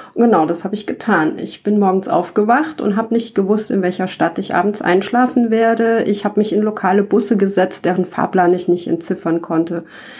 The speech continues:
Ich habe Essen gegessen, von dem ich bis heute nicht weiß, was es eigentlich war. Eigentlich will ich es auch nicht mehr wissen. Ich habe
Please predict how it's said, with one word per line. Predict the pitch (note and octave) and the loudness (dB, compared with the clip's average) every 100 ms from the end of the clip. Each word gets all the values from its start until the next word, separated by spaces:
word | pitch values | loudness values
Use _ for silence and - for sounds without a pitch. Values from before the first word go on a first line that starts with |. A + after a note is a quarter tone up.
| - - | -20 -4
Ich | F#3+ | -4
habe | - | 0
Essen | F#3 G3+ G#3+ | 0 2 2
gegessen, | G3 F#3 F#3+ G#3 G3+ | 4 4 2 2 2
von | F#3+ | 2
dem | F#3 F#3 | 2 2
ich | - | 0
bis | - - | -6 0
heute | F#3+ A3+ | 2 4
nicht | F3+ E3+ - | 2 0 0
weiß, | D#3+ G3 A3 - | 4 4 2 -4
was | E3+ | -4
es | D#3+ | -4
eigentlich | D#3 E3 D#3+ E3 E3 | 2 2 2 -4 0
war. | D#3 F#3+ G#3 - - - - | 2 2 0 -2 -10 -12 -4
Eigentlich | D#3 D#3 - | -4 -4 -2
will | E3 | -2
ich | E3+ | 0
es | - | -6
auch | E3 - | -10 -4
nicht | G#3 G#3+ - | -4 -4 -4
mehr | G#3+ | 0
wissen. | G#3 A#3+ D4 D#4 D#4 - - - - | 2 2 2 0 -2 -12 -14 -16 0
Ich | G#3 G#3+ - | 2 2 -2
habe | G#3 | -4